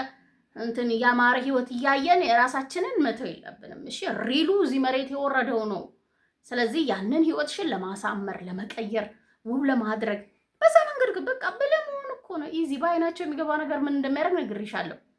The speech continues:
ስለዚህ ለውጠሽ አሳየው፣ ታይዋለሽ ለውጡን። አምስተኛው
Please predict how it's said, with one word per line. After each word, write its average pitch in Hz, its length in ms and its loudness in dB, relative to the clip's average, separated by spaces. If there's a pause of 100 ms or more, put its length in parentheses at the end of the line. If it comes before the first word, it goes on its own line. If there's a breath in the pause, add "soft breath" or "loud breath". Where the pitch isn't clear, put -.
(200)
ስለዚህ 320 360 2
ለውጠሽ 320 440 0
አሳየው፣ 349 440 2 (480 soft breath)
ታይዋለሽ 349 560 6
ለውጡን። 214 420 -6 (1300 soft breath)
አምስተኛው 494 840 4